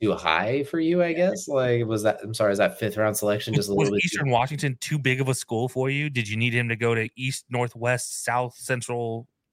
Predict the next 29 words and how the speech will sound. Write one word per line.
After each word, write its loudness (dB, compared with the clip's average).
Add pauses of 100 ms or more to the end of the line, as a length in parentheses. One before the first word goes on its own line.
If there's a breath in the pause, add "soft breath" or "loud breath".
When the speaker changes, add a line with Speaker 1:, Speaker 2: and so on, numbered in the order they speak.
(180)
Speaker 2:
Middle 2
School -4 (480)
Speaker 1:
I'm -4
Speaker 2:
of 2
Speaker 1:
sorry, 4
it 2
was 2
him 2
Speaker 2:
Jupiter? 4
Speaker 1:
winning 6
a 4
Speaker 2:
Like 2
Speaker 1:
national 2
championship -4
at -4
Clemson -2
and 0
carrying 0
Deshaun -2
on 0
his -4
back -4
too -2
good -4
for -4
you? 2
Like, 0
I'm 0
sorry. -6